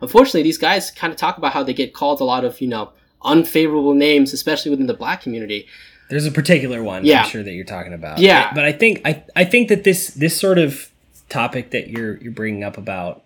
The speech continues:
Speaker 2: um, you know, kind of convincing people and persuading people and, and the difficulty of that, I think we would be surprised, and everybody would be surprised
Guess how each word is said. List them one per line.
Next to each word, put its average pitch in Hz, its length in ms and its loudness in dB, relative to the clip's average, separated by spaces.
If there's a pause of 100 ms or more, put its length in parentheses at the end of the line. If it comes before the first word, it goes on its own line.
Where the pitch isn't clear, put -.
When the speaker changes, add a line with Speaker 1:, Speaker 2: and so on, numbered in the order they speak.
Speaker 2:
um, 85 420 -14 (120)
you 214 80 -4
know, 151 120 0
kind 139 160 -4
of 110 80 -8
convincing 151 540 0
people 135 280 -4
and 104 100 -8
persuading 143 440 -4
people 107 380 -8
and, 95 220 -10
and 104 280 -8
the 104 80 -8
difficulty 110 560 -8
of 104 100 -8
that, 101 280 -6 (1000)
I 135 60 2
think 254 560 -2 (580)
we 143 360 4
would 170 240 4
be 131 160 0
surprised, 117 580 -6
and 120 100 -2
everybody 131 440 0
would 107 140 -6
be 104 120 -6
surprised 101 720 -8